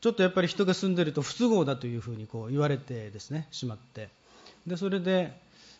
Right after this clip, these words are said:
えー、八月でしたかね、頃には出てもらえないだろうかと言って、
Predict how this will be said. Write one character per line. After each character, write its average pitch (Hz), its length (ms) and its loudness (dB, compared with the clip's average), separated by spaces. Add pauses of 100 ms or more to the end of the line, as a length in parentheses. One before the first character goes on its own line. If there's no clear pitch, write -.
(140)
え 135 880 -4 (440)
ー、 - 40 -20
八 160 240 -6
月 165 220 2
で 127 80 -2
し - 80 -6
た 123 80 -10
か 131 100 -12
ね、 160 320 0
頃 135 220 0
に 127 140 0
は 117 180 -6
出 147 140 0
て 151 80 -2
も 147 120 2
ら 143 120 2
え 139 60 0
な 135 100 -2
い 123 60 -4
だ 127 100 -4
ろ 120 80 -4
う 117 60 -8
か 190 120 2
と 185 100 -4
言 131 40 -2
っ 110 40 -6
て、 113 420 -10